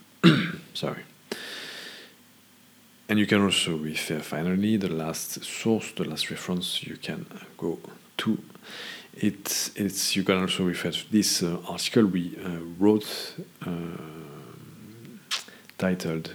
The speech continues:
uh, What is rife? And numbered one hundred and eighty for the podcast and the number, the article number, and one six nine for the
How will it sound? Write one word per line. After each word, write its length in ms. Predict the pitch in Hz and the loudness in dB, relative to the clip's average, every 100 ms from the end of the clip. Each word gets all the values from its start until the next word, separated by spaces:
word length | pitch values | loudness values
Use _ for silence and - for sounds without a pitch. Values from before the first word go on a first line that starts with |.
| - - | -12 -8
uh, 140 | 82 | -4
What 340 | 87 104 104 | 2 2 6
is 180 | 107 92 82 | 4 4 -2
rife? 720 | 82 78 107 147 - - - - - - - - 80 | -2 2 2 2 -6 -10 -14 -16 -16 -14 -16 -12 -4
And 180 | 85 | 0
numbered 760 | 90 113 98 95 101 120 98 87 | 4 6 6 4 2 -4 -4 2
one 320 | 95 95 90 | 4 4 0
hundred 380 | - 90 92 82 | -4 -2 0 0
and 120 | 80 80 | -2 -4
eighty 340 | 80 - 80 | -4 -6 -8
for 180 | - 80 | -6 -8
the 100 | 82 - - | -8 -12 2
podcast 800 | 95 - - 123 - - - - - | 2 2 2 2 0 -6 -8 -8 -10
and 260 | 92 87 82 | -8 -4 -4
the 220 | 87 85 - - | -4 -6 -12 -6
number, 380 | 87 82 82 82 - - - | -4 -2 -4 -6 -12 -16 -6
the 300 | 92 90 - | -2 0 -2
article 360 | 78 - 82 | -6 -4 -6
number, 380 | 76 85 117 143 - - - - - - | -2 4 6 4 0 -8 -8 -10 -14 -4
and 280 | 104 101 95 | 0 2 6
one 440 | 107 110 110 - | 6 6 4 2
six 580 | - - 98 - - - - | 0 2 2 2 -2 -4 0
nine 460 | 95 98 107 110 - | 4 4 6 4 0
for 340 | - - 95 87 | -6 -2 0 2
the 300 | 87 90 | 2 0